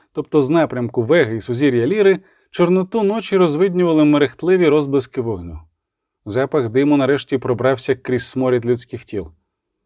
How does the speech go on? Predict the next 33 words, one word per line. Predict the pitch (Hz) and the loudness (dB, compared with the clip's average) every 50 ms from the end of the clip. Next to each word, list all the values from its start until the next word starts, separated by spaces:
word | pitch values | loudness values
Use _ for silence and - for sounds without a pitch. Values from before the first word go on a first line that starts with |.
| _ | _
Саме | - - 170 151 143 131 | -4 2 4 4 4 4
звідти, | 113 104 123 180 104 98 - - 104 | 2 0 0 -2 -2 -2 -4 -6 -4
від | 98 95 87 | -4 -4 -2
вогнища, | 107 165 175 165 170 156 - - - 160 147 123 - _ _ _ _ _ _ _ - | -2 -2 0 0 -2 -2 -2 0 2 0 0 0 -4 _ _ _ _ _ _ _ -2
долітали | 127 151 170 170 160 - 208 214 208 208 190 | 2 2 2 2 0 0 2 2 4 4 2
ці | - - - - 185 175 | 0 -2 -6 -4 -2 -2
сповнені | - - _ - 190 190 185 180 175 170 170 156 | -2 -2 _ 0 0 2 2 2 0 2 2 2
розпачу | 147 160 175 160 - - 156 143 - - 156 139 | 2 2 0 -2 -4 -6 -8 -8 -6 -6 -8 -8
крики, | - - 151 185 202 180 - - 98 92 87 82 _ _ _ _ _ _ _ - | -6 -2 0 2 2 2 0 -2 -8 -10 -10 -10 _ _ _ _ _ _ _ -8
які | 294 294 - 202 190 | -8 -8 -6 -6 -4
тепер | - - - 180 180 170 | -2 -2 0 0 0 0
уже | 139 135 139 | 2 2 0
перейшли | 127 - 131 131 120 - - 151 147 | 2 2 0 0 0 0 0 2 2
у | 127 117 | 2 2
зойки | 101 95 120 151 170 - - - 113 | 0 2 2 2 2 0 -4 -6 -6
і | 107 | -6
спазматичний | 98 - - 123 113 123 123 120 120 131 120 - - 127 107 | -6 -6 -8 -8 -6 -4 -6 -4 -2 -4 -4 -4 -4 -10 -10
плач. | - - 101 85 82 82 - _ _ _ _ _ _ _ _ _ _ _ _ _ _ _ - | -10 -10 -12 -12 -12 -18 -20 _ _ _ _ _ _ _ _ _ _ _ _ _ _ _ -4
Він | 139 143 123 | -2 0 0
сіпнувся | 117 - - 180 - 143 123 107 - - 120 | 0 0 -2 -2 -4 -4 -6 -4 -4 -6 -6
знову, | 104 101 117 135 147 147 139 143 135 _ _ _ _ _ _ | -4 -4 -2 0 0 0 0 0 -4 _ _ _ _ _ _
з | - - | -8 -4
величезним | 139 139 135 127 120 - 160 147 135 151 147 143 | 0 0 0 0 0 0 -2 2 2 4 2 2
зусиллям | 127 135 131 - - 165 156 151 143 127 | 2 0 -2 -2 -4 -2 0 0 0 2
вивільнив | 131 151 156 151 139 139 131 123 117 | 0 0 0 0 0 0 0 -2 -2
руку, | 135 180 208 190 - 110 80 80 - _ _ _ _ _ _ | -2 -2 -2 -4 -6 -10 -10 -10 -16 _ _ _ _ _ _
різко | - 143 190 233 202 - - - 185 156 | -2 -2 0 0 -2 -4 -2 0 0 0
зіпхнув | 151 165 - - - 180 208 202 165 143 | 0 -2 -4 -4 -6 -4 -2 0 2 0
із | 127 - | 0 0
себе | - 165 147 139 | 0 0 2 2
одне | 143 135 131 151 156 143 | 2 2 2 2 0 2
з | - - | 0 -2
тіл, | - - 196 180 131 | -4 -2 0 0 0